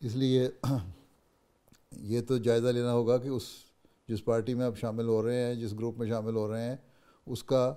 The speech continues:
हुकूमत की नज़र में क्या किरदार है। अगर हुकू-, बाज़ दफ़ा ऐसी भी तंजीमें हैं जिनको हुकूमत की पुश्त पनाही होती है या हुकूमत की, अ, अशीरबाद होती है,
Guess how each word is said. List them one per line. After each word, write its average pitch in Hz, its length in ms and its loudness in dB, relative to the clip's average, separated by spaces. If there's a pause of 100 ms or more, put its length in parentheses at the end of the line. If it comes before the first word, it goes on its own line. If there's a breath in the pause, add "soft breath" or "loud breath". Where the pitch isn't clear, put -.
(140)
हुकूमत 123 340 -2
की 131 80 0
नज़र 120 220 2
में 120 140 0
क्या 117 180 2
किरदार 98 400 -2
है। 85 140 -8 (520 soft breath)
अगर 117 220 4
हुकू-, 120 240 0
बाज़ 117 240 4
दफ़ा 123 220 4
ऐसी 123 220 4
भी 139 100 0
तंजीमें 131 420 0
हैं 127 340 0 (840 soft breath)
जिनको 127 320 2
हुकूमत 123 420 2
की 127 360 4 (200)
पुश्त 123 220 -6
पनाही 120 260 2
होती 113 340 -2
है 143 400 0
या 120 200 2
हुकूमत 120 460 -2
की, 120 280 -2
अ, 113 960 -4
अशीरबाद 120 540 0
होती 117 320 0
है, 131 360 4